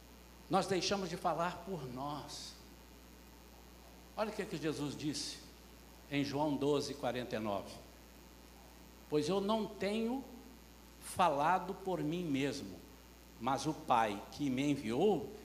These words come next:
esse me deu ordem sobre o que eu deveria dizer o que, e o que proclamar." Quando eu estou cheio do Espírito Santo, eu falo o que o Pai mandou falar. O que o apóstolo Paulo está dizendo é o seguinte, "Encha-vos,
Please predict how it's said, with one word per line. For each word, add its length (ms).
esse 340
me 160
deu 260
ordem 460
sobre 420
o 60
que 240
eu 180
deveria 540
dizer 440
o 80
que, 360
e 100
o 60
que 200
proclamar." 640
Quando 140
eu 40
estou 220
cheio 320
do 80
Espírito 320
Santo, 240
eu 80
falo 460
o 80
que 140
o 20
Pai 260
mandou 300
falar. 360
O 40
que 60
o 20
apóstolo 380
Paulo 160
está 120
dizendo 240
é 40
o 20
seguinte, 540
"Encha-vos, 600